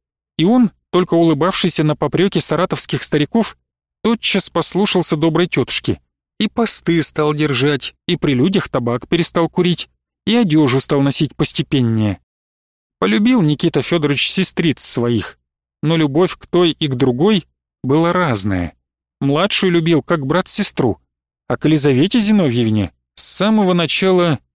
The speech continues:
иное чувство в нем зародилось и разгоралось с каждым днем, с каждым свиданием. С Наташей был он шутлив и весел, иной раз бывало, как маленький мальчик с нею резвится, но с Елизаветой Зиновьевной обращался сдержанно —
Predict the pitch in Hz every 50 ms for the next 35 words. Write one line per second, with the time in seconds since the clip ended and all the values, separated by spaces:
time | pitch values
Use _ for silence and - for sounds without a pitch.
0 | _ _ - 175 175 165 160 175 196 214 202 160 - - 208 202 - - 160 160
1 | 147 139 160 170 156 135 117 131 135 139 139 143 190 240 247 170 113 - - -
2 | - _ _ _ _ - 190 180 165 135 123 143 160 175 202 214 180 139 - -
3 | - - 175 180 147 135 165 165 156 143 135 151 180 190 165 117 95 - _ _
4 | _ _ - - - - - 139 143 165 160 147 170 175 156 - - 180 165 160
5 | 151 120 104 101 101 92 - _ _ _ _ _ _ _ _ _ _ _ _ -
6 | - - 190 202 214 262 247 - 220 196 175 196 196 185 170 - - 185 - -
7 | 214 254 226 - 220 170 131 135 156 160 - - 170 156 143 - _ _ _ _
8 | _ - 190 208 226 254 240 202 202 202 160 135 139 147 143 170 196 190 151 -
9 | 170 151 - 151 175 190 196 180 156 - 175 160 170 190 196 - - 175 - -
10 | 180 175 175 170 160 165 143 147 165 180 165 - - 170 170 143 - _ _ _
11 | _ _ _ _ _ - 117 113 127 175 196 - - 220 208 208 170 151 160 139
12 | 135 165 185 - 196 165 123 156 156 151 170 180 190 196 180 165 185 190 180 160
13 | 143 147 143 - - - 165 180 170 - 196 185 151 127 127 143 143 139 127 113
14 | 113 123 127 123 120 120 107